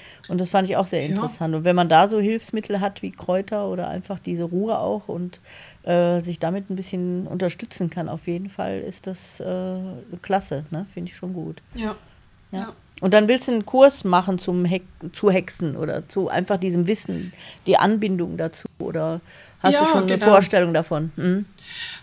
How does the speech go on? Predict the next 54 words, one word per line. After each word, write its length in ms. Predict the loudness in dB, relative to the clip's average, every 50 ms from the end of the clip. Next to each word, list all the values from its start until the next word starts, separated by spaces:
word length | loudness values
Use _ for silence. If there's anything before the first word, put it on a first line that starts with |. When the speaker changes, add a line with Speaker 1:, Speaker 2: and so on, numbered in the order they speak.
| -4 _
Speaker 2:
Also 200 | 0 0 0 0
das 160 | -2 -2 -2
formt 280 | 0 0 0 0 0 -2
sich 220 | -2 -2 0 0
grad 180 | 0 0 0 0 -2
so, 80 | -4
das 140 | -4 -4 -6
ist 180 | -6 -6 -6 -4
grad 160 | -4 -6 -6 -8 -14 -16 -16 -12 -6 -4
die 160 | -4 -2 -2
Idee, 280 | -2 -2 -2 -2 -2
ne? 180 | -2 -2 -2 -2
Und 100 | -2 -2
ich 160 | -2 -2 0
möchte 320 | 0 -2 0 -2 -2 -4 -4
es 180 | -6 -6 -4
gern, 320 | 0 2 2 2 2 0 -2
ich 140 | -4 -4
denke, 240 | -2 -2 -4 -4 -6
ich 160 | -6 -6 -4
werd 180 | -4 -4 -4 -4
das 140 | -6 -6 -4
im 100 | -4 -4
Herbst 680 | -2 -2 -4 -6 -4 -4 -6 -4 -6 -6 -8 -8 -6 -4
rein 340 | -2 -2 -2 -2 -4 -6 -8
anbieten, 560 | -8 -8 -8 -6 -6 -6 -6 -8 -10 -8 -6
dass 200 | -4 -4 -4 -4
ich 80 | -4
das 260 | -2 0 2 2 2 2
Speaker 1:
Mhm. 60 | -2 -4 -8
Speaker 2:
online 340 | -8 -6 -4 -4 -4 -4 -4
mache 260 | -6 -6 -6 -6 -4
über 280 | -2 0 0 0 0 -2
fünf 240 | -4 -6 -6 -4 -2
oder 80 | -2 -2
sechs 320 | -2 -2 -4 -6 -6 -6
Wochen 220 | -6 -8 -8 -10 -10 -8
oder 140 | -6 -6
so, 160 | -4 -2 -2 -2
also 160 | 0 2 0
schon 160 | 0 0 2
Speaker 1:
Mhm. 60 | 2
Speaker 2:
intensiver 440 | 2 4 4 2 2 0 -4 -4 -4
da 140 | -4 -2 2
reingehen 560 | 2 4 2 2 0 -4 -4 -4 -2 -2 -2
und 400 | 0 2 2 2 2 0 -6 -2 2
Speaker 1:
Mhm. 80 | 2
Speaker 2:
eben, 280 | 4 4 4 2 0 -4 -8 -14 -20 -20 -20 -20 -20 -20 -20 -20 -20 -20 _ _ _ _ 2
ja, 220 | 2 4 4 4
über 200 | 2 0 0 -2
Kräuter, 440 | -2 -4 -8 -4 -2 -2 -2 0 0
aber 180 | 0 2 2 2
über 140 | 2 2
diese 640 | 0 0 -2 0 0 2 2 4 4 2 2 0